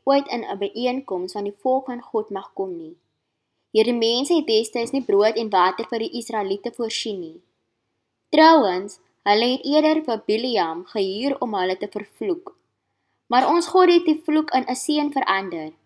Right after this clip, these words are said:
Nadat hulle gehoor het wat in die wet staan,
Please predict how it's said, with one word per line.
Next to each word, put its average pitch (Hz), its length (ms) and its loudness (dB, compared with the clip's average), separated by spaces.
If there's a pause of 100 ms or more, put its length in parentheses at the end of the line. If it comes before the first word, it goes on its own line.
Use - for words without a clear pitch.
(880)
Nadat 233 360 8
hulle 359 180 10
gehoor 220 380 4
het 240 120 -2
wat 220 160 0
in 240 100 -2
die 220 120 -2
wet 190 240 2
staan, 165 400 -6